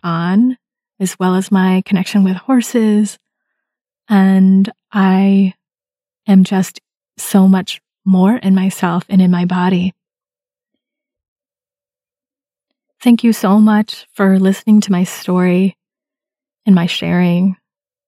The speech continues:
And I appreciate that you're there.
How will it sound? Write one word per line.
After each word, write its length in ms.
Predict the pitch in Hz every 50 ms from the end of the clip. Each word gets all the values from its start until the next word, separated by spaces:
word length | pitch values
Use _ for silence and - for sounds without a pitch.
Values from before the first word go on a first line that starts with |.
| _ _ _ _ _ _ _ _ _ _ _ _ _ _ _ _ _ _ _ _ _ _ _ _ -
And 720 | 196 190 185 180 185 190 190 185 185 185 190 190 - - - _ _ _ _ _ _ _ _ _ _ _ _ _ -
I 60 | 196
appreciate 800 | 190 190 - - 220 202 - - - 208 190 185 190 185 - -
that 240 | - 190 185 - -
you're 160 | 202 196 196
there. 420 | 190 175 175 185 202 220 220 -